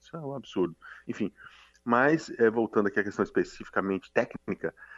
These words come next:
ué, a gente tem que confiar na Anvisa, não, não adianta. Se você vai ao médico, ele te prescreve uma coisa e você sai de lá e fala, "Ah, não, não vou",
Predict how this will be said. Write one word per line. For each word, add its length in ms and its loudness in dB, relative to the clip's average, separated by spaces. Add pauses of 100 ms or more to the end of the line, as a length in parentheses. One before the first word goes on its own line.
(300)
ué, 100 2
a 20 4
gente 160 0
tem 120 0
que 60 -2
confiar 220 2
na 80 6
Anvisa, 360 6
não, 200 -2
não 140 0
adianta. 400 4
Se 120 -6
você 220 2
vai 100 2
ao 80 4
médico, 320 6
ele 100 4
te 100 -12
prescreve 460 4
uma 160 2
coisa 400 6
e 40 -4
você 320 -4
sai 220 2
de 100 -4
lá 160 6
e 40 2
fala, 280 2
"Ah, 40 2
não, 140 0
não 140 -2
vou", 340 2